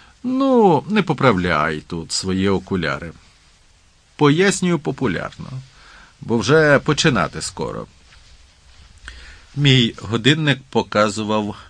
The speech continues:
восьму двадцять п'ять. Про Афганістан усе ясно, думаю. Хай пацанва звикає до строєвих команд. Більше дисципліни буде. Тепер дивись, історик. Зоряні війни,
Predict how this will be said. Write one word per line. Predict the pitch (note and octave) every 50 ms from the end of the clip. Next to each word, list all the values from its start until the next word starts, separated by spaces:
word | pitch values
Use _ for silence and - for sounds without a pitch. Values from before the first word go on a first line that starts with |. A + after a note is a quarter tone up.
| - - -
восьму | - - E2 D#2+ D#2+ F#2 A#2 C3 C3 C3 - - B2 B2 B2 B2 B2
двадцять | G#2 E2 D#2+ E2 E2+ F2+ E2+ - - - F2 - - _
п'ять. | - C2+ C2+ - - - - - - - _ _ _ _ _ _ _ _ _ - - - - -
Про | - F3+ F3+
Афганістан | F#3 F3+ E3 E3+ F#3 F#3 F#3+ F#3 F#3 - - G#3+ G#3+ G#3+ G#3+ G3+ G3+
усе | F#3+ F#3+ - - F#3+ F3+
ясно, | F3 C#3 G#2+ F2+ F2 E2+ - - G#2+ G2+
думаю. | E2+ F#2+ F#2+ F2 F2 F#2 G2 G2 G2+ G#2+ A2+
Хай | - - A#3 A#3+ A#3+
пацанва | A#3 G#3 F#3+ - - F#3+ F#3 F3 E3+ F3+ F3+ F3 F3
звикає | D3 D3 D#3+ E3+ D#3 - A#2+ A2 G#2+ G#2 F#2+
до | G#2 G2+
строєвих | - - - G#2+ G#2 G#2 G#2+ G2+ G2+
команд. | - - B2+ C#3+ F3 G3+ G#3 G3+ G3 F3 - - - _ - - - - - - _ _ -
Більше | - G3 A3+ A#3 G#3+ - - E3+
дисципліни | D3 C#3 C#3 C3 C3 - C#3+ C#3 C3 - E3+ F#3 G3+ G3 F#3+ F#3+
буде. | F#3 E3 D#3+ E3 E3+ E3+ D#3+ E3 E3 E3 D#3+ D#3+ D3+ - _ _ _
Тепер | - - E3+ G#3 G3 D#3+
дивись, | E3+ E3 C#3 C3 A#2+ B2 - - - _ _ _ _ _ _ _ _ _ _ _ -
історик. | - B2 A2 - - - A2 A2 G#2+ G#2+ G#2+ G#2 - - _ _ _ _ _ -
Зоряні | - G2 G2 B2 D#3+ F#3 F#3 F3+ E3+ D#3+ C#3
війни, | G#2 E2+ F#2+ G#2+ A2 A2+ A2+ G#2 G#2+ G#2+ A2 A2+